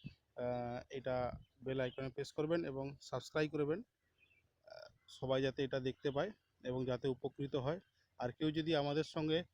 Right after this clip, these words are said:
এই ব্যবসার সঙ্গে জুড়তে চায়, তাহলে আমার ফোন নাম্বার দেওয়া রইলো নাইন নাইন থ্রি থ্রি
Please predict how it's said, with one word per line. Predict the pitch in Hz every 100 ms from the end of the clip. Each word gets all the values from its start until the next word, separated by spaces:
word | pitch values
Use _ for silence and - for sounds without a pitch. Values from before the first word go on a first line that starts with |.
| _ _ _ -
এই | 151 160 156 -
ব্যবসার | 127 131 156
সঙ্গে | 165 151 143
জুড়তে | 131 - 131
চায়, | 135 185 - - - _
তাহলে | 127 135
আমার | 131 143
ফোন | 143 143 139
নাম্বার | 139 151
দেওয়া | 147 139 143
রইলো | 147 185 - - - 123
নাইন | 127 139
নাইন | 147 156 - - - _ -
থ্রি | 147
থ্রি | 143 151